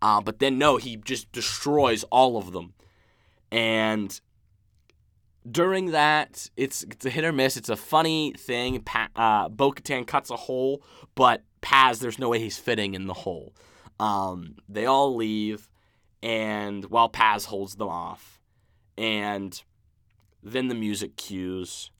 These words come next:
and the Praetorian Guards just come out to some badass music. And you can see, like, Paz already lost his machine gun and overheated.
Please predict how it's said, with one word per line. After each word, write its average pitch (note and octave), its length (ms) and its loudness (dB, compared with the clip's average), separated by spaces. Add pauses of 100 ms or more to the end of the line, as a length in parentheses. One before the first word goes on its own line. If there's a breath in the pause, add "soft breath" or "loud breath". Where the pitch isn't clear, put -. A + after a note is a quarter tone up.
(360)
and G2+ 280 -4
the G2 60 -4
Praetorian G#2 640 -4
Guards F#2 320 -4
just - 180 -14
come G2 200 -6
out F2 160 -8
to G2 60 -10
some F2+ 320 -10
badass F#2 580 -2
music. F2+ 500 -10 (680 soft breath)
And A#2 380 4
you A#2 120 -4
can B2 180 -6
see, C3+ 320 0
like, A2 320 -2
Paz B2+ 320 2
already B2 300 0
lost B2 300 0
his A#2+ 160 -8
machine A2+ 360 -6
gun G#2+ 240 -4
and F2+ 100 -10
overheated. G#2 880 -6